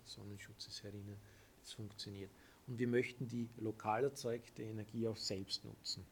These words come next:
Ich hab gesehen, da drüben ist ein Kaffeehaus, ich glaub, da gibt's einen guten Kuchen, der wird gebacken, macht man's roh auf, riecht's schön, die Wärme geht beim Fenster raus,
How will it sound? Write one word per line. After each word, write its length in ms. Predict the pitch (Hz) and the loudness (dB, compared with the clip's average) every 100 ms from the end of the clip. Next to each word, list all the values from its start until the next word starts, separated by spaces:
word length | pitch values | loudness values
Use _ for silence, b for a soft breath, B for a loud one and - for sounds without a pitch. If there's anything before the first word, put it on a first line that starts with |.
| - - | -16 -10
Ich 80 | 113 | -2
hab 60 | - | 2
gesehen, 200 | 123 131 | 4 4
da 80 | 107 | 2
drüben 260 | 123 127 | 0 0
ist 120 | 117 | -2
ein 80 | 107 | -4
Kaffeehaus, 760 | - - 107 104 113 175 190 - | -6 -10 -8 -4 -2 -2 -4 -6
ich 80 | |
glaub, 160 | - 107 | -6 -6
da 80 | 113 | -8
gibt's 240 | 104 - | -6 -4
einen 80 | 104 | -2
guten 320 | 110 - 104 | -4 -4 -8
Kuchen, 420 | - 156 156 180 - - - B B B B B B - - | 2 2 4 0 0 -8 -20 B B B B B B -14 -8
der 140 | 98 | -6
wird 180 | 101 - | -6 -6
gebacken, 640 | - 113 117 - 165 175 - - | 4 6 6 6 4 4 0 -12
macht 220 | - - | -16 -12
man's 240 | 101 98 101 | -10 -4 8
roh 160 | 135 | 10
auf, 340 | 139 143 - 117 | 10 6 -2 -6
riecht's 380 | 135 - - | -6 -6 -8
schön, 260 | - 131 147 - B B B B - - | 0 2 0 -4 B B B B -14 -10
die 100 | 95 | -6
Wärme 240 | 101 120 120 | -4 -4 -2
geht 160 | 110 | -2
beim 100 | 117 | -2
Fenster 480 | 113 110 110 - 110 | -6 -6 -6 -8 -8
raus, 260 | 87 87 | -8 -8